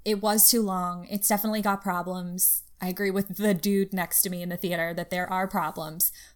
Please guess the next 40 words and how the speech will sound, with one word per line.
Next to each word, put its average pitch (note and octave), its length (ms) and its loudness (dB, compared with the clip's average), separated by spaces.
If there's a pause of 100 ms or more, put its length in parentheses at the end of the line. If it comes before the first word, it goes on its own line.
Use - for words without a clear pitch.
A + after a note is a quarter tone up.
(120)
But G#3+ 300 2
in B3 240 6
general, A3 640 0 (320)
I G3+ 100 2
liked G3 440 0
the A#3 120 0
idea G3 420 0
that - 440 -4
even A#3+ 300 2
in G#3+ 160 2
all G3 280 -2
of F#3+ 80 -4
these F#3 220 -2
varied F3+ 380 -6
plot F3 200 0
lines E3+ 240 -6
we F3+ 100 -6
had, E3 380 -6 (380)
and E3+ 160 -6
I, - 40 -12 (440)
I'm F#3 200 -2
gonna A3+ 200 2
say F3+ 340 2
it, - 120 -6 (200)
that G3 180 0
the F#3+ 80 2
women G3+ 420 0
were F#3+ 140 -2
pushing G#3 440 0
the G3 80 0
men F3+ 340 -4
to F3+ 120 -6
be F3+ 240 -6
better F3 500 -4
in F#3+ 140 -2
all F3+ 160 0
of F3 60 -6
these F#3 180 2
different F3+ 240 0
scenarios, F#3 680 0